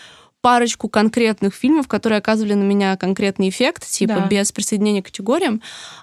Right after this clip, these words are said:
Speaker 1: Личный опыт чисто. Первый из них — это "Она",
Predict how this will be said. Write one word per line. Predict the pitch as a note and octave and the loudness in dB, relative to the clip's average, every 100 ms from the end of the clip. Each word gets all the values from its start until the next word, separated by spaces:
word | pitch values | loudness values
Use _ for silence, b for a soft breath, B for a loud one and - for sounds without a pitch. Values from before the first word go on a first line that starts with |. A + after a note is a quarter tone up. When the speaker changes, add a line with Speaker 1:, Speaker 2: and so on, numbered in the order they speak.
| - | 0
Speaker 1:
Личный | A3 B3+ B3 | 0 2 2
опыт | G3 - | 0 -2
чисто. | - - - | -6 -6 -6
Первый | F#3+ B3+ D4 E4+ C#4 | -2 2 2 2 0
из | A3 | 2
них — | A#3 C#4 | 0 0
это | A#3+ G#3+ - | -2 -4 -2
"Она", | A3 G#3+ G#3 A3+ | 0 2 2 2